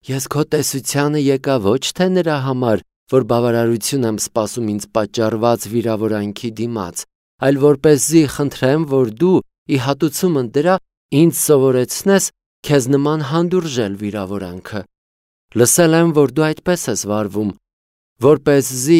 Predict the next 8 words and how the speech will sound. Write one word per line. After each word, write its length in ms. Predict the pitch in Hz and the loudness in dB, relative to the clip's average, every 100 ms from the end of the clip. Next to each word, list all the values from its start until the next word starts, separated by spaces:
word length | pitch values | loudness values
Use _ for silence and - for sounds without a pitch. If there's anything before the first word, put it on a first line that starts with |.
| 147 | 4
քեզնից 480 | - 135 117 147 - | 0 -2 0 -2 -2
սովորելով 800 | - 135 135 127 123 135 156 - | 0 2 2 2 2 2 0 0
կարողանամ 720 | 143 147 151 156 160 170 127 | 0 2 2 0 2 0 0
դիմանալ 560 | 95 120 120 113 120 107 | -2 -2 -2 -4 -4 -4
ինձ 280 | 110 110 - | -4 -6 -8
հասած 560 | 110 117 - 117 101 | -8 -6 -4 -6 -4
վիրավորանքին, 1000 | 101 104 101 101 104 107 110 - 160 147 127 | -2 -2 -2 -4 -4 -4 -6 -4 0 0 2
որը, 300 | 127 131 | 4 4